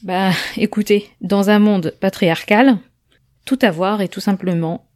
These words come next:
tout faire. Vous voyez maintenant pourquoi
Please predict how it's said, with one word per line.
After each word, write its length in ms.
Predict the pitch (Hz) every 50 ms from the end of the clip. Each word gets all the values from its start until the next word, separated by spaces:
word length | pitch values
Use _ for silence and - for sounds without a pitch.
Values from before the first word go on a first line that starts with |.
| _ _ _ _ _ _ _ _ _ _ _
tout 140 | - - 202
faire. 440 | - - 151 - - - - - - _ _ _ _ _ _ _ _ -
Vous 180 | - 202 208
voyez 320 | 202 208 233 240 277 330 285
maintenant 480 | 208 190 180 - 202 190 190 175 -
pourquoi 640 | 233 - - 208 208 - 247 240 247 269 311 339